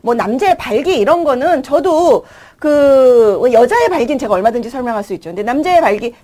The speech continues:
정확하게 음경과 아까 말한 그 공알의 느낌이 다를 수 있거든요. 이제 그런 거는 또 이제 비뇨기과 선생님 모셔다가 얘기할 수도 있고,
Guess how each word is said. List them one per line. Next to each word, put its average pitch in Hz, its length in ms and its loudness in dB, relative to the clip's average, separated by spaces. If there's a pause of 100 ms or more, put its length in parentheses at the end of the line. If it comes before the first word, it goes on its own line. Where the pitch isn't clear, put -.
정확하게 311 680 -8
음경과 339 840 0 (260)
아까 277 220 0
말한 247 200 4
그 240 80 0
공알의 262 380 2
느낌이 240 340 -6
다를 208 320 -6
수 220 160 -10
있거든요. 190 460 -2
이제 233 120 -2
그런 339 320 2
거는 302 360 2 (200)
또 330 80 -2
이제 277 100 -2
비뇨기과 269 320 -2
선생님 240 200 -2
모셔다가 180 680 -2
얘기할 156 340 -2
수도 175 220 -4
있고, 311 520 0